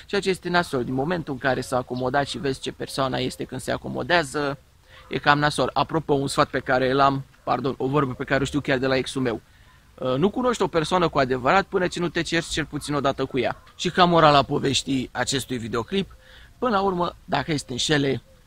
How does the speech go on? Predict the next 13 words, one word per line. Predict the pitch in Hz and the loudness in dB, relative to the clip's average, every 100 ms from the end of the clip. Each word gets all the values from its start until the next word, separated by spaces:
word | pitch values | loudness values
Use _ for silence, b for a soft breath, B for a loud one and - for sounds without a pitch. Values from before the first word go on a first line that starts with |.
| _ | _
n-ai | - 143 143 | -4 0 0
ce | 131 | 0
să | 131 | -4
faci, | 123 147 131 - - - | 2 2 2 -6 -16 -8
tu | 143 | -2
trebuie | 151 131 | 0 0
să | 127 | -2
te | 127 | -4
împaci | 131 135 | -4 -4
cu | - | -4
ideea | 117 131 151 143 135 b b b b | -8 -2 0 2 0 b b b b
și | - 147 | -8 0
dacă | 143 139 - 139 131 127 117 | 2 2 0 0 2 0 -2